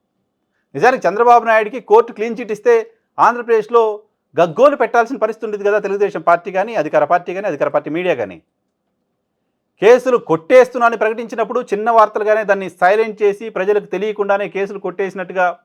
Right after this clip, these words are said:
ఉండాలి, ఇలాంటి ఒక ఇంప్రెషన్ ఇచ్చారు. ఇప్పుడు కోర్టు ప్రభుత్వాన్ని, ఏపీసీఐడిని కేసుకు సంబంధించిన వివరాలన్నీ మా ముందుంచండి అని ఆదేశించడం ప్రభుత్వానికి మొట్టికాయలేసిన తరహా వార్త అయినప్పటికీ దాన్ని కూడా మాకు సంబంధం లేదు, ఏదో కోర్టు just అలా చెప్పింది అన్నట్టుగా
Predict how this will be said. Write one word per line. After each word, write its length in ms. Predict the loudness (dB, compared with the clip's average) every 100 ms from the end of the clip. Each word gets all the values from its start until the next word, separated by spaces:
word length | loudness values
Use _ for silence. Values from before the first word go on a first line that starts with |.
| _
ఉండాలి, 320 | -6 2 2 2
ఇలాంటి 240 | -2 -4
ఒక 120 | -8
ఇంప్రెషన్ 360 | -10 -10 -12 -12
ఇచ్చారు. 240 | -16 -18 _ _ _ _ _ _ _ _ _
ఇప్పుడు 480 | -10 -2 2 2 0 -6 _ _ _ _
కోర్టు 540 | 4 6 6 0 -2 -4 _ _ _ _ 2
ప్రభుత్వాన్ని, 480 | 4 4 4 4 6
ఏపీసీఐడిని 960 | 4 4 -4 0 2 4 0 -4 -10 -14 _ 4
కేసుకు 300 | 4 4 0
సంబంధించిన 340 | -4 -4 -4
వివరాలన్నీ 480 | 2 4 6 4 0
మా 140 | -2
ముందుంచండి 520 | -2 -2 -4 -2 0 0
అని 120 | 2
ఆదేశించడం 640 | 2 2 0 -6 -6 -6 -12 _ 0
ప్రభుత్వానికి 840 | 2 2 2 2 0 -10 -12 -14 _ _ _ _ _ _ _
మొట్టికాయలేసిన 680 | -2 -2 2 4 4 4 2
తరహా 300 | 2 4 4
వార్త 240 | 4 2 0
అయినప్పటికీ 580 | -6 -6 -8 -10 -14 -4
దాన్ని 280 | 0 0 0
కూడా 180 | -4
మాకు 160 | -4 -4
సంబంధం 320 | -6 -4 -6
లేదు, 180 | -6 -6
ఏదో 160 | -4 -4
కోర్టు 300 | -4 -8 -6
just 180 | -8 -4
అలా 140 | -4
చెప్పింది 420 | -4 -6 -10 -8
అన్నట్టుగా 480 | -8 -8 -8 -6 -6